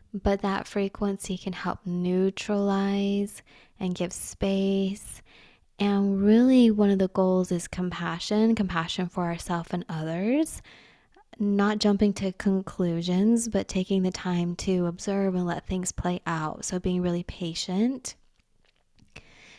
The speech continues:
And also, the more that we find that we're healed within ourselves, we won't take things personal, but we can find the space to sit with it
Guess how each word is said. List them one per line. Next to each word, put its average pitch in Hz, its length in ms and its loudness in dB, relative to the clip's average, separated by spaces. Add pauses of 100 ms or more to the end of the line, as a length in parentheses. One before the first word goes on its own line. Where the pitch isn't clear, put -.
(160)
And 214 140 2
also, 202 540 0
the 196 100 0
more 185 340 2
that 190 160 0
we 190 160 0
find 180 360 -2
that - 80 -8
we're 185 140 -2
healed 185 360 -4
within 185 340 -4
ourselves, 196 920 -2 (680)
we 196 140 2
won't 185 240 0
take 185 220 -2
things - 320 -10
personal, 180 800 -8 (460)
but 185 300 0
we 185 320 0
can 226 600 2
find 170 340 -4
the 202 80 -8
space - 720 -6 (500)
to 220 160 0
sit 214 300 -2
with 214 240 -2
it 180 400 -2